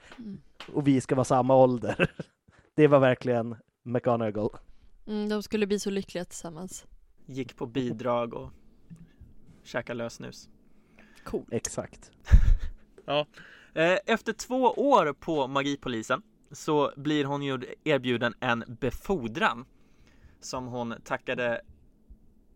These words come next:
Speaker 3: tackade nej till.
Speaker 1: Oh.
Speaker 3: För hon
Speaker 2: Ja.
Speaker 3: saknade Skottland.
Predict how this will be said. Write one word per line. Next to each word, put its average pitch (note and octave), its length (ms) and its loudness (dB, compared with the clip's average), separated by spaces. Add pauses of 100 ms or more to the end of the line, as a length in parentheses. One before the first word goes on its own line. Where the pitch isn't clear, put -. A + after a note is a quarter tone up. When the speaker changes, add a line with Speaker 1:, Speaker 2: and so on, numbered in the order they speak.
(180)
Speaker 3:
tackade G3+ 220 0
nej C#3 160 -8
till. A#2 200 -12 (500)
Speaker 1:
Oh. B3+ 240 -4
Speaker 3:
För E3+ 80 0
hon G3 320 4
Speaker 2:
Ja. D3+ 60 0
Speaker 3:
saknade F3 600 0
Skottland. - 640 -8